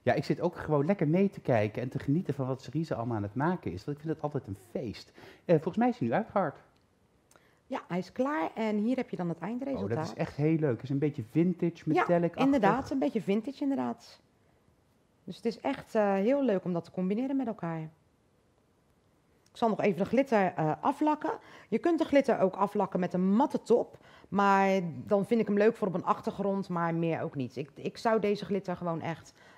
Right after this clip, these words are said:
Speaker 2: eh, glanzend aflakken, persoonlijk. En ik hou wel van mat, maar toch. Weer de Supreme Finish even erbij gepakt. Die blijft natuurlijk ook echt, eh,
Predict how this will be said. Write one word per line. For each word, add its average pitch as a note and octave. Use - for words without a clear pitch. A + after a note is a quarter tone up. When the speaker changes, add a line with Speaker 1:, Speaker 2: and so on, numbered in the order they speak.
Speaker 2:
eh, F3+
glanzend F3+
aflakken, G#2
persoonlijk. -
En E3
ik E3
hou B2
wel D3+
van F3
mat, C3+
maar -
toch. -
Weer D#3+
de D3+
Supreme -
Finish C4+
even B3+
erbij A3
gepakt. -
Die F3
blijft F3
natuurlijk F3
ook E3+
echt, -
eh, E3